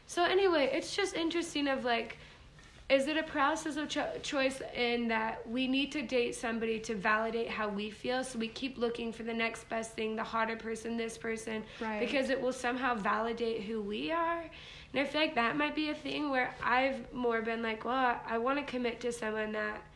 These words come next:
Speaker 1: I really feel, like, just solid about, where they, like, excite me and I'm inspired by them." Anyway, it's just, yeah,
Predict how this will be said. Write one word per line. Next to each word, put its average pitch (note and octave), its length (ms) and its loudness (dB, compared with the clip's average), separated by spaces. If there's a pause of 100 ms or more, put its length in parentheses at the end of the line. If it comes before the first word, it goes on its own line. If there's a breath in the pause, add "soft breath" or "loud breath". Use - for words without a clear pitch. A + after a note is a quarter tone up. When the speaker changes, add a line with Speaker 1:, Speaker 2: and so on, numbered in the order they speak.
(420 loud breath)
Speaker 1:
I A#3 120 6
really A#3+ 340 6
feel, A3+ 340 2
like, A3 340 0
just B3 320 -2
solid A3 340 0
about, G#3+ 320 0
where A3+ 100 0
they, A3 160 0
like, A3+ 220 -2
excite A3+ 480 -2
me A3 120 0
and A3 120 0
I'm A3 100 -2
inspired A3 580 -6
by C#4+ 120 -8
them." D4 200 -8 (480 loud breath)
Anyway, F4+ 220 6
it's - 160 -2
just, - 360 -2
yeah, C#4+ 480 4